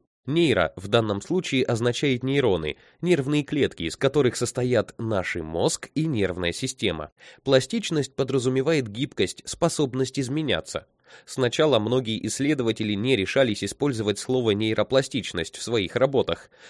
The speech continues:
а коллеги порицали их за внедрение придуманного ими понятия. Тем не менее, учёные продолжали настаивать на своём,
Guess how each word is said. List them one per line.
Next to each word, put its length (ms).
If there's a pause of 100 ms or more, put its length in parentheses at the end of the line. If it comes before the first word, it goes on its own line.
а 120
коллеги 400
порицали 520
их 280
за 160
внедрение 560
придуманного 640
ими 300
понятия. 640 (180)
Тем 220
не 100
менее, 340
учёные 500
продолжали 640
настаивать 540
на 80
своём, 480